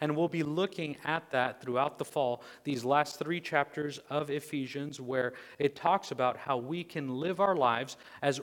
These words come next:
reflectors of Jesus in everything that we do. So one of the big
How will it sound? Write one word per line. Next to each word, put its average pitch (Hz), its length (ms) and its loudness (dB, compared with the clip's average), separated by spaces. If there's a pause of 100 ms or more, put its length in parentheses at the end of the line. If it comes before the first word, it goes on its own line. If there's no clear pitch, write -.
(140)
reflectors 147 1080 2 (240)
of 117 220 0
Jesus 107 540 -8
in 123 180 -8
everything 120 420 -8
that 107 160 -4
we 110 140 -8
do. 107 200 -8 (1500)
So 185 280 2
one 208 240 2
of 226 100 -2
the 147 280 4 (220)
big 160 380 0